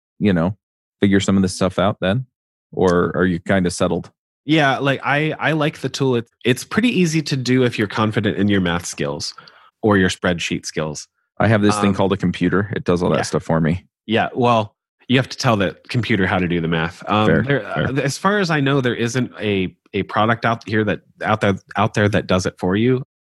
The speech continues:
Speaker 2: I, I had an idea to make that product, but, uh, I have since changed the direction of what I would wanna be working on. But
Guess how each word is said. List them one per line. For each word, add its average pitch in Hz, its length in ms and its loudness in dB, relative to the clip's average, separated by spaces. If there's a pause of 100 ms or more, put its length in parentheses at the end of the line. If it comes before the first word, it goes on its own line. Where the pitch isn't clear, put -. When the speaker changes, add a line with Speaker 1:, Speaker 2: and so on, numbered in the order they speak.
(120)
Speaker 2:
I, 98 260 -2
I - 40 -2
had 98 220 0
an 95 100 2
idea 92 380 0
to - 120 -4
make 85 240 -2
that - 180 -2
product, 120 440 -2
but, 82 220 -2
uh, 80 400 0
I 87 140 0
have 87 240 -2
since 90 300 -2
changed 92 460 -2 (200)
the 90 60 -2
direction 92 420 0
of 87 80 0
what 90 120 2
I 90 80 2
would 87 180 -4
wanna 92 220 0
be 90 100 -2
working 92 340 -4
on. 131 200 0
But 90 220 -2